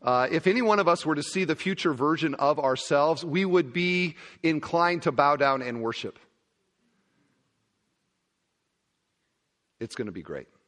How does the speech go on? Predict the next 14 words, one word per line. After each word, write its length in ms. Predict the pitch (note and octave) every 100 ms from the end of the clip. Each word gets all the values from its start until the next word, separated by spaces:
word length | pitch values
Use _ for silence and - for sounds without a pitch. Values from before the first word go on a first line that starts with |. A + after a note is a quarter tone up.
| _ _ _ _ _ _ _ _ _ _ _ _ -
And 140 | G#2
when 80 | C3
do 80 | D3+
we 60 | D3
get 120 | D3
that 140 | C#3
body? 240 | C#3+ D3+ C#3
When 200 | F#2 F2+ _ - _
Christ 300 | - F#2 -
comes 180 | - -
back. 360 | - - - - _ _ _ _ _ _ _ _ _ _ _ _ _ _ G#3 F3+ _ _ _ _ _ _ _ _ _ _
Now, 80 | C#3+
the 100 | D3
second 440 | - C4 - D#3+